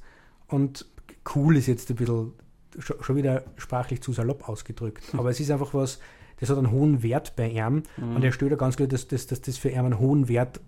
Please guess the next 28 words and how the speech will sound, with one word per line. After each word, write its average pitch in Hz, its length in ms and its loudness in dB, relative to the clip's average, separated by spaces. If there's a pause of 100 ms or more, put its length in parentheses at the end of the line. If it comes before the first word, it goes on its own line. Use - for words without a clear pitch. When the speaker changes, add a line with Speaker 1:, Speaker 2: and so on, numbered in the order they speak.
Speaker 1:
am 120 180 -4
Menschen, 160 520 2
in 139 100 2
der 127 80 2
Gesellschaft 127 680 -2 (200)
Speaker 2:
Mhm. 123 300 -2 (100)
Speaker 1:
und 131 80 0
in 127 60 6
der 110 120 0
Welt 120 220 -2
hat 120 160 -4
und 117 160 -2
haben 110 180 -4
soll. 107 320 -4 (680)
Ähm, 120 200 -2
er - 80 0
entschuldigt 156 340 0
sich 143 100 2
nicht 131 200 0
dafür, 131 400 0 (400)
dass 123 180 -2
er 123 300 2 (560)
referiert, 123 720 0
dass 120 80 -4
er 120 80 -4
predigt, 135 760 -4 (320)
dass 117 160 0
er, 127 260 -2